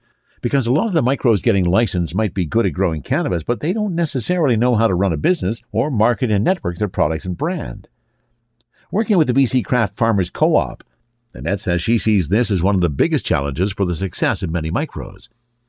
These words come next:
I see business acumen as a big hurdle for the micro cultivator," says Nanette.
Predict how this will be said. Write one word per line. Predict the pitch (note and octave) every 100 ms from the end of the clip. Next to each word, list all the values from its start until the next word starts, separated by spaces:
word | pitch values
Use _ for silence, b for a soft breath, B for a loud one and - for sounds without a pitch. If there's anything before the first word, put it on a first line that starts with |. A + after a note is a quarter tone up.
| _
I | - A3
see | G#3+ D3+ C3+ C3
business | G2 C3 G#2+ G#2+ -
acumen | G#2 G2 - B1+ C2
as | D#2 E2+
a |
big | D#2+ C#3+ A2+
hurdle | - C3+ A2+ D#2+
for | D#2 G2+
the | E2+
micro | F#2 F#2 E2+
cultivator," | - B2 C#2+ B1 B1
says | - C#2
Nanette. | - B1+ F2 G2